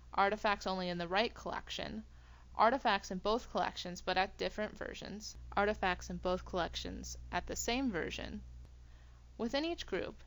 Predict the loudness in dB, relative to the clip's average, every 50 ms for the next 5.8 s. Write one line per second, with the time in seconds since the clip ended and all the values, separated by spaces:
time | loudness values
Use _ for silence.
0 | -16 -18 -18 -18 -18 -18 -12 -8 -6 -6 -6 -4 -4 -4 -2 0 0 0 2 0
1 | 0 0 -2 -2 -2 -2 -2 -2 -2 -4 -4 -4 -4 -2 -2 -2 -2 -4 -8 -10
2 | -12 -12 -14 -16 -18 -18 -18 -18 -18 -6 -2 -2 0 0 0 0 0 0 0 0
3 | 0 -2 -2 -2 -4 -8 -12 -16 -18 -18 -18 -18 -18 -18 -6 -2 0 0 2 4
4 | 4 4 4 4 2 0 0 -2 -2 0 0 0 0 2 4 2 2 2 0 0
5 | 4 4 4 4 4 0 -4 -6 -6 -8 -8 -8 -8 -10 -10